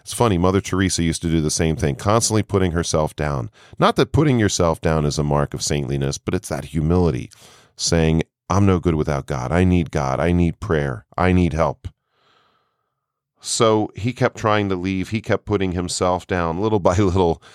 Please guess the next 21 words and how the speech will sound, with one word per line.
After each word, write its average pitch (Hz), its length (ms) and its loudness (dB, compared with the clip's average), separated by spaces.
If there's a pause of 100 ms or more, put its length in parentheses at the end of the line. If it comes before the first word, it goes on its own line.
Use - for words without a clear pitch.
(280)
he 104 180 0
starts 90 400 0
reading 80 320 0
souls. 76 720 0
He 113 160 0
starts 85 640 0
curing 98 380 2
people 85 360 0
with 78 120 -4
the 78 80 0
touch - 260 0
of 80 80 -2
his 78 160 -2
hand. 76 480 0 (640)
His 104 220 2
church - 480 -2
gets - 180 -6
packed. - 460 -4
He's 110 240 -2
hearing 95 240 4
confessions 82 560 0